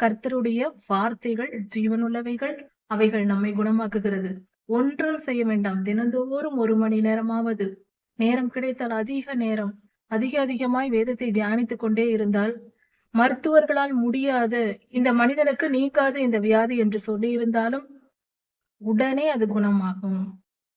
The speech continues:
கர்த்தர் அந்த வேத வசனங்கள், கர்த்தர் தந்த வசனங்கள் நம்மை உயிர்ப்பிக்கிறது.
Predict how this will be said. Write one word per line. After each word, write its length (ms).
கர்த்தர் 440
அந்த 240
வேத 420
வசனங்கள், 760
கர்த்தர் 320
தந்த 300
வசனங்கள் 760
நம்மை 320
உயிர்ப்பிக்கிறது. 840